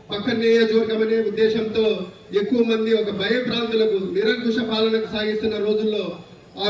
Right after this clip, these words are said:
రోజు నన్ను ప్రోత్సహించి వీళ్ళిద్దరు నన్ను సీఎం దగ్గరికి, చంద్రబాబు నాయుడు గారి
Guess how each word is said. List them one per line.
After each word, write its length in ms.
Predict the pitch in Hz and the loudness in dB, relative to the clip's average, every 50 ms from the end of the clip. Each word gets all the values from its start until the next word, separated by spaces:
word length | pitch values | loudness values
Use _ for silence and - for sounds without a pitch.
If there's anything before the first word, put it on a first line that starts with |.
| 220 | 2
రోజు 240 | 226 233 220 233 226 214 196 - - - | 4 4 4 4 4 4 4 2 2 0
నన్ను 240 | 196 208 202 214 214 208 - | -2 -2 0 2 2 2 2
ప్రోత్సహించి 600 | - 220 220 220 247 233 214 214 220 214 208 220 214 202 185 - - 175 | 2 0 0 0 2 2 2 2 0 0 0 0 2 2 0 0 -2 -2
వీళ్ళిద్దరు 460 | 190 202 202 196 196 233 226 208 214 214 | 0 2 2 0 0 0 0 0 0 0
నన్ను 240 | 214 214 208 208 185 160 143 - - - - - - - - - - - - - - - - | 0 0 0 0 0 -2 -4 -8 -12 -16 -20 -20 -20 -20 -20 -20 -20 -20 -20 -20 -20 -12 -6
సీఎం 240 | - 208 214 220 220 220 226 | -4 0 0 2 2 2 0
దగ్గరికి, 320 | 208 214 220 202 208 220 196 180 175 170 - | 0 0 0 0 0 0 -2 -2 -4 -6 -4
చంద్రబాబు 380 | 202 196 208 226 226 233 233 220 220 | -4 -2 0 0 0 0 0 0 0
నాయుడు 180 | 220 220 208 208 | 0 0 0 0
గారి 120 | 214 - | -2 -2